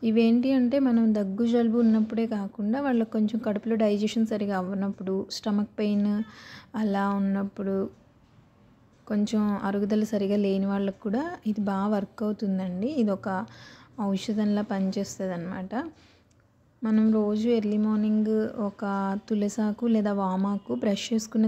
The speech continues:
తర్వాత తిన్నా కానీ మనకి గ్యాస్ ప్రాబ్లమ్స్ అనేవి ఓవర్‌కమ్ అవుతాయి. ఇంకా మనకు పరిగడుపున తింటే కడుపులో ఏమన్నా వేస్ట్ అనేది ఉంటే మనకు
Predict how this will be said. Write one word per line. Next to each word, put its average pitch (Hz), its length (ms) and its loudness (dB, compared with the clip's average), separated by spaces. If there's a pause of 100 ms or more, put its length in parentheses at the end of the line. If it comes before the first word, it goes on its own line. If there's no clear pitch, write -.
తర్వాత 208 380 -2
తిన్నా 196 280 0 (100)
కానీ 208 200 0
మనకి 285 320 0
గ్యాస్ 190 300 -2
ప్రాబ్లమ్స్ 202 520 -2
అనేవి 190 360 -4 (640)
ఓవర్‌కమ్ 208 440 0
అవుతాయి. 190 420 -2 (400)
ఇంకా 208 240 -4
మనకు 196 320 -4 (560)
పరిగడుపున 214 540 2
తింటే 208 300 0 (220)
కడుపులో 220 380 -2 (100)
ఏమన్నా 196 400 -2 (240)
వేస్ట్ 208 440 -4
అనేది 202 320 0
ఉంటే 208 220 0 (200)
మనకు 202 320 0